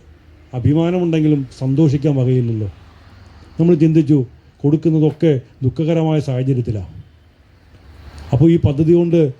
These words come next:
ഒരു സന്തോഷമുള്ളൊരു സാഹചര്യത്തിൽ കൊടുക്കണ്ടേ? അവ-, ആ ആലോചനയാണ് നമുക്ക് വിവാഹ സമ്മാനമായിട്ട് ഒരു ലക്ഷം രൂപ കൊടുക്കാൻ വേണ്ടി നമ്മൾ സി-,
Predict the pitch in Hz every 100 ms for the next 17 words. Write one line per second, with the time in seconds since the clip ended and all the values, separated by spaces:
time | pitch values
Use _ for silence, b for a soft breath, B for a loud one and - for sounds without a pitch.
0 | - 147 139 147 160 180 185 180 175 151
1 | 160 156 147 151 147 143 147 139 117 98
2 | - _ - _ - - - - _ _
3 | - 117 127 135 151 151 - - 123 127
4 | 147 143 139 139 131 135 127 - _ -
5 | - 127 120 131 120 - 131 127 143 135
6 | 127 123 131 135 131 127 117 123 123 -
7 | 123 117 113 117 107 117 113 110 110 101
8 | 113